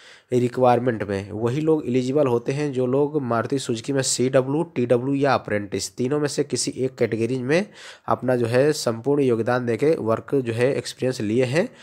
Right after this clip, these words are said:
तो वही लोग इसमें एलिजिबल रहते हैं। अगर आपने सीडब्ल्यू किया है या टीडब्ल्यू किया है या अप्रेंटिस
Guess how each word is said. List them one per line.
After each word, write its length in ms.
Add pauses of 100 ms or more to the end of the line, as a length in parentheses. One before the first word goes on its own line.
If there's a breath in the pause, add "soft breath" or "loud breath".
(260 loud breath)
तो 80
वही 180
लोग 180
इसमें 240
एलिजिबल 520 (340 loud breath)
रहते 380
हैं। 180
अगर 140
आपने 280
सीडब्ल्यू 440
किया 220
है 220
या 120
टीडब्ल्यू 400
किया 180
है 120
या 80
अप्रेंटिस 480